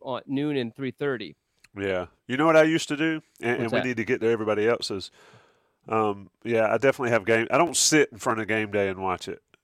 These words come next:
Speaker 2: You know,
Speaker 1: Mm-mm.
Speaker 2: I, I just, I listen
Speaker 1: Yeah.
Speaker 2: to it, and if they got a story, I wanna hear. But I used to fire up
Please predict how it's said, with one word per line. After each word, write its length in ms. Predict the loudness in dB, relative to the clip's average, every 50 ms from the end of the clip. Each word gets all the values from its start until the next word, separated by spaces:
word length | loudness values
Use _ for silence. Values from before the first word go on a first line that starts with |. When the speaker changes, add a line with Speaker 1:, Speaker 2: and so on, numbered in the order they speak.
| _ _ -10
Speaker 2:
You 120 | -6 -6
know, 180 | -4 -2 -2 -2
Speaker 1:
Mm-mm. 40 | -2
Speaker 2:
I, 260 | -2 -2 -2 -2 -2
I 40 | -4
just, 320 | -4 -6 -6 -6 -6 -6 -2 -2
I 80 | 0
listen 320 | 2 2 0 0 0 -4 -4
Speaker 1:
Yeah. 60 | -2
Speaker 2:
to 160 | 0 0 2 0
it, 40 |
and 80 | 0 -2
if 100 | -4 -4
they 100 | -4 -2
got 160 | -2 -2 -2
a 80 | -2 -4
story, 380 | -4 -4 -4 -2 0 0 0
I 20 | -2
wanna 200 | -4 -4 -8 -8
hear. 200 | -8 -8 -8 -10 -12 -18 -20 -20 -20 -20 -20 _ _ _ _ 0
But 120 | 4 4
I 80 | 4 4
used 340 | 4 2 0 0 -2 -4 -4
to 180 | -4 -4 -4 -4
fire 340 | 0 2 4 4 6 4
up 220 | 4 2 0 -2